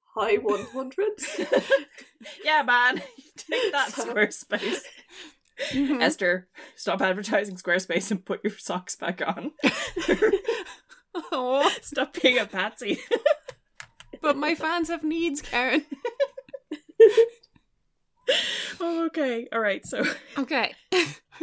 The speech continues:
Speaker 3: Moving on to this wholesome children's story. Um,
Speaker 2: <laughs>
Speaker 3: so Jessie wants to call Mallory to vent at her, but, uh, Mallory is out of the house, so she leaves a message with Nikki saying this is a matter of life and death, sort of.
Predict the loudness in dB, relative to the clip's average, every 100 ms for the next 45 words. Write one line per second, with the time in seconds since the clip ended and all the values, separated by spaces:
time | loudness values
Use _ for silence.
0 | -2 2 2 2 0 0 0 -2 -4 -2
1 | -2 -2 -4 -4 -6 -6 -8 -8 -6 -6
2 | -8 -16 -16 -16 -20 -6 0 2 4 2
3 | 0 -2 0 2 2 0 -2 _ _ -10
4 | -2 -2 -2 -2 0 0 -2 -6 -4 -2
5 | -4 -4 0 4 4 2 -2 -4 -6 -8
6 | -6 -4 -4 -6 -8 -4 -4 -6 _ -20
7 | -20 -20 _ -2 0 0 -2 0 0 2
8 | 2 0 0 -4 -6 -6 -6 -4 -4 -4
9 | -8 -10 -10 -10 -4 -2 0 2 2 2
10 | 0 0 -4 -4 -6 -6 -6 -6 -6 -6
11 | -8 -6 -6 0 0 0 -2 -2 0 0
12 | 0 0 0 -4 -14 -18 -20 _ -8 -2
13 | 0 0 -4 -6 -8